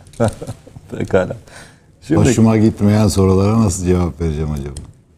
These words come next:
Speaker 1: Bilmiyorum. Daha önce cevap vermiştiniz vaki ama.
Speaker 2: Veririm, problem değil.
Speaker 1: <laughs> Baktım biraz
Speaker 2: Olmazsa
Speaker 1: geç.
Speaker 2: kenarından geçeriz.
Speaker 1: <laughs> Şimdi, ya şunu merak ediyorum. Biraz, e,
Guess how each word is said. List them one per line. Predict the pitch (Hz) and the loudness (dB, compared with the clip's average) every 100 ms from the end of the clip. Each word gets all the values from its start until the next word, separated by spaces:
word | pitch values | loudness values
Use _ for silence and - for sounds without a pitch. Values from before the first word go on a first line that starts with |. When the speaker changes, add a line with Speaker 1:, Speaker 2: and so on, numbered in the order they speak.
| _ _ _ - | _ _ _ -4
Speaker 1:
Bilmiyorum. | 113 127 95 | 0 2 2
Daha | 95 104 | 2 2
önce | 107 104 | 0 2
cevap | 107 107 110 | 2 2 2
vermiştiniz | 107 107 - 113 120 107 | 0 -2 -6 -4 -2 2
vaki | 113 113 147 | 2 2 0
ama. | 95 87 - - 85 123 143 _ - | 0 0 -10 -16 -16 -16 -18 _ -6
Speaker 2:
Veririm, | 156 160 156 113 85 | 2 4 6 4 4
problem | 110 107 113 117 117 | 2 4 4 4 2
değil. | 110 123 - _ - | 0 -4 -18 _ -20
Speaker 1:
<laughs> | - - - - | -12 -12 -10 -6
Baktım | 90 92 - 123 | -2 -2 0 0
biraz | 117 | 2
Speaker 2:
Olmazsa | 113 107 92 123 | 2 2 2 2
Speaker 1:
geç. | 123 | 2
Speaker 2:
kenarından | 117 117 117 113 110 107 | 2 4 4 4 4 2
geçeriz. | 92 - 131 - | 2 0 0 0
Speaker 1:
<laughs> | 147 - 120 151 127 - - - _ _ _ _ _ _ - - - - - _ _ _ - | -2 0 0 0 -2 -4 -20 -20 _ _ _ _ _ _ -18 -18 -20 -20 -20 _ _ _ -8
Şimdi, | - 190 185 131 92 - - | 0 2 4 4 2 -4 2
ya | 139 | 4
şunu | 139 - 185 | 4 4 6
merak | 175 151 127 | 6 6 6
ediyorum. | 123 107 104 110 | 4 4 4 4
Biraz, | 120 123 - 117 | 4 2 0 -4
e, | 120 113 110 | 0 4 4